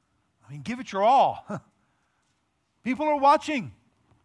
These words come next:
And don't forget, God's watching too. Work heartily as for the Lord and not for men. I mean, that's a whole brand new way of seeing things. Some of you know, you're like, "Yep, Pastor, I do it every day." But others of you, this is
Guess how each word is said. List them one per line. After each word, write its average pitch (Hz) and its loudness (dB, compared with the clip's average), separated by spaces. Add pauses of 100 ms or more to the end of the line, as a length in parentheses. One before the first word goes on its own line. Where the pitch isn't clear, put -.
(1120)
And 127 -18
don't 123 -16
forget, 117 -14
God's 123 -2
watching 107 -16
too. 131 -14 (840)
Work 226 -6
heartily 214 -2 (380)
as 226 2
for - -14
the 196 -4
Lord 196 -6
and 131 -10
not 160 -4
for 160 -10
men. 147 -8 (1500)
I - -10
mean, 196 -2
that's 214 -2
a 165 -4
whole 175 -6
brand 180 -4
new 190 -8
way 185 -2
of 151 -8
seeing 175 -6
things. 135 -8
Some 285 -4
of 247 -6
you 160 -6
know, 127 -8
you're 156 -10
like, 170 -4
"Yep, 262 -6
Pastor, 226 -4
I 170 -10
do 214 -10
it 254 -12
every 220 -8
day." 185 -6
But 165 -12
others 254 -8
of 175 -14
you, 165 -10
this 233 -16
is 175 -20